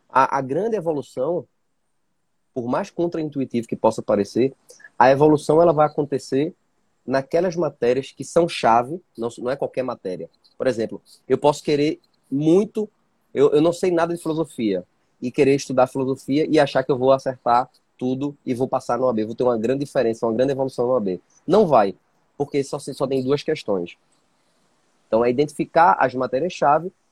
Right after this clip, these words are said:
focar nessas matérias-chave, tirando aquelas que você já domina bem.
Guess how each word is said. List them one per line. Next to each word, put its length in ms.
focar 360
nessas 280
matérias-chave, 800
tirando 640
aquelas 280
que 60
você 180
já 100
domina 400
bem. 240